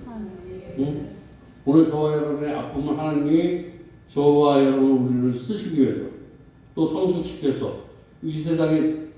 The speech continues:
Speaker 2: 죄, 죄에 물들지 않기 위해서, 응?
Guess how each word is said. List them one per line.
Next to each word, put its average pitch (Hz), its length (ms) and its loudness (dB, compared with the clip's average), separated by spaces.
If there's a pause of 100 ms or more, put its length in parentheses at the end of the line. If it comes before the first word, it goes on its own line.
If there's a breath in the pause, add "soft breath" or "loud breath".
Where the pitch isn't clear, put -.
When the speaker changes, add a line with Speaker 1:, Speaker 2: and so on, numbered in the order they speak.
(960)
Speaker 2:
죄, - 640 6
죄에 170 320 2
물들지 156 400 2
않기 123 320 -2
위해서, 113 480 -4 (300)
응? 156 260 -4